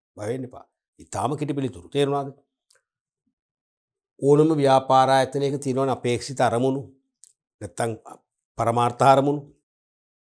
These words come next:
ඒව ඉටු කර ගැනීම උදෙසා මානව සම්පත් කළමනාකරණයට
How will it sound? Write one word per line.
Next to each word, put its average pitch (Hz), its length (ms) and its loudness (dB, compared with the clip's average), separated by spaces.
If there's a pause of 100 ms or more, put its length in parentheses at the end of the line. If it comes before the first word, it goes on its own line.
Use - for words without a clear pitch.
(420)
ඒව 123 160 -2
ඉටු 123 200 -4
කර 127 180 -2
ගැනීම 143 320 -2
උදෙසා 107 440 -6 (520)
මානව 143 380 6
සම්පත් 180 460 2
කළමනාකරණයට 120 840 -6